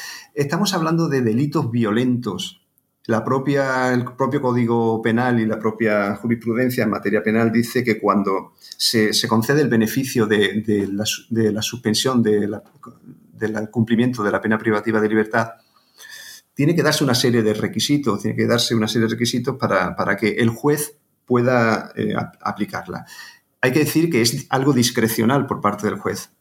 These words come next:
O sea, el juez ni está obligado a, a darla ni, ni tiene por qué negarla. O sea, es a criterio del juez. Antes no, antes de la reforma del Código Penal, si se cumplían los requisitos, el juez de alguna manera estaba obligado a conceder el beneficio de la suspensión de la pena privativa de libertad.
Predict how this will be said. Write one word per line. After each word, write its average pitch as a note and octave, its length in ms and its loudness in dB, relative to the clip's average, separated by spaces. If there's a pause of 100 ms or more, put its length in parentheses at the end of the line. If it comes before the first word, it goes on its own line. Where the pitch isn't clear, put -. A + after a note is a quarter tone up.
(120)
O A#2 120 -12
sea, G#2+ 200 -4
el A2+ 100 4
juez C#3 360 -4
ni C3+ 180 0
está D3 240 0
obligado F3+ 720 -2
a, A#2 480 0
a A2 60 0
darla D#3+ 440 -2
ni, A#2+ 380 0
ni A#2 220 0
tiene C3+ 220 -2
por A#2 180 -2
qué A2 200 0
negarla. F#2+ 400 -4
O G2 40 -10
sea, - 280 0
es C#3+ 260 0
a B2 120 2
criterio A#2+ 420 2
del G2+ 120 0
juez. A2 260 -6
Antes D#3 280 0
no, A2+ 220 0
antes B2+ 240 -2
de B2+ 80 0
la B2 120 2
reforma A#2+ 380 -2
del G#2 80 -8
Código A#2+ 260 0
Penal, C3+ 260 0 (160)
si C3 160 2
se B2 140 0
cumplían B2 300 2
los A2+ 120 2
requisitos, D3 380 -2
el A#2+ 60 -4
juez C3 140 -2
de B2+ 60 2
alguna A#2 220 4
manera B2 240 0
estaba A#2 240 0
obligado A#2+ 520 0 (220)
a A#2 140 0
conceder A2+ 440 0
el A2+ 60 2
beneficio A2 540 0
de A2+ 80 -4
la A2 80 -6
suspensión - 500 -2
de G#2 100 -2
la G2+ 200 -8
pena G#2+ 160 0
privativa G2+ 320 -2
de F#2+ 80 -2
libertad. - 300 -10